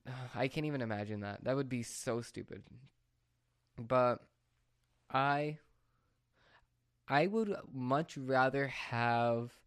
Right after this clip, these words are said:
I don't even know who should buy TikTok.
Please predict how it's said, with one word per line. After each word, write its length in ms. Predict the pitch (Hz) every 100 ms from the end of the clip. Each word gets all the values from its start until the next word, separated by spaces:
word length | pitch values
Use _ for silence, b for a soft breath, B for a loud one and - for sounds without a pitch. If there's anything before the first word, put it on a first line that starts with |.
| B B -
I 60 |
don't 100 | 170
even 280 | 226 208 147
know 400 | 143 143 131 127 -
who 180 | 147 156
should 440 | - - 135 120
buy 200 | 95 85
TikTok. 540 | - - - - -